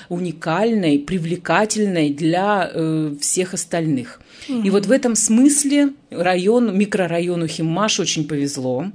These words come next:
Speaker 1: У них есть, э, прекрасная библиотека номер двадцать девять имени, м, Гайдара.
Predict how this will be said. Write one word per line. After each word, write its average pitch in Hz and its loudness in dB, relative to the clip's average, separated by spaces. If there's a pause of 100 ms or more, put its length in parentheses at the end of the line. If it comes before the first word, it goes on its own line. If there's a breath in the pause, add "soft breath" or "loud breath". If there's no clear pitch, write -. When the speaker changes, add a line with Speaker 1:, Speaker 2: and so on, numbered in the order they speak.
(420 loud breath)
Speaker 1:
У 180 -6
них 226 0
есть, 196 -2
э, 180 4
прекрасная 202 0
библиотека 175 0
номер 175 -2
двадцать 160 -4
девять 139 -2
имени, 175 0
м, 151 0
Гайдара. 160 0